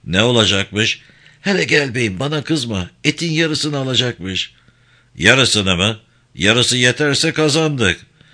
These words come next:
Bir omuz hareketiyle kediyi yere bıraktı. Ağır ağır dışarı çıktı. Hele gel bakalım, ben sana çavuşla ahbap oluruz, meraklanma demedim mi?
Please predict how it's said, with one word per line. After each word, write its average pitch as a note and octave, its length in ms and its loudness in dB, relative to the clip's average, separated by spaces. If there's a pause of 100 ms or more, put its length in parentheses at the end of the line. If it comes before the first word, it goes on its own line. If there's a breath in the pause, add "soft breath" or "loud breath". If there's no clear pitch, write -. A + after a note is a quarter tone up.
(280 loud breath)
Bir C#3 180 2
omuz D#3+ 320 0
hareketiyle C#3+ 640 -2
kediyi A2 400 -4
yere F2 260 -2
bıraktı. D#2 600 -6
Ağır B2 300 -4
ağır G#2+ 220 -4
dışarı F2 340 -2
çıktı. D#2 540 -6 (720 soft breath)
Hele A2 220 4
gel G#2 280 2
bakalım, D#2+ 480 -4
ben A2+ 140 2
sana A2+ 300 -2
çavuşla A2+ 520 -2
ahbap G#2 300 -4
oluruz, F#2 340 -4
meraklanma G#2 720 -2
demedim G#2+ 400 0
mi? E2+ 320 -2